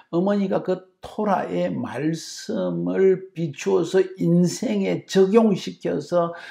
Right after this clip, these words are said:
끊임없이 아마 잔소리같이 계속 "아들아, 이래야 된다. 여자 조심해라." 늘 그런 이야기를 했다는 그런 표현으로 볼 수가 있습니다.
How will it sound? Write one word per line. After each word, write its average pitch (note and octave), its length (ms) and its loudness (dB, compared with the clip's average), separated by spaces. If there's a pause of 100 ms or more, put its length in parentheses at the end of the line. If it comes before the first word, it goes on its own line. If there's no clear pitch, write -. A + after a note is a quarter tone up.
(180)
끊임없이 G3+ 1040 6
아마 - 580 -12
잔소리같이 - 920 -4
계속 - 680 0
"아들아, - 360 -6
이래야 C#3+ 380 0
된다. C3+ 460 -4
여자 C3+ 240 2
조심해라." C3 720 -4 (280)
늘 B3+ 420 10
그런 G3 280 4
이야기를 C#3 380 2
했다는 C#3+ 680 -4
그런 C#3 340 -6
표현으로 B2+ 460 -8
볼 A2+ 180 -12
수가 - 260 -14
있습니다. - 600 -18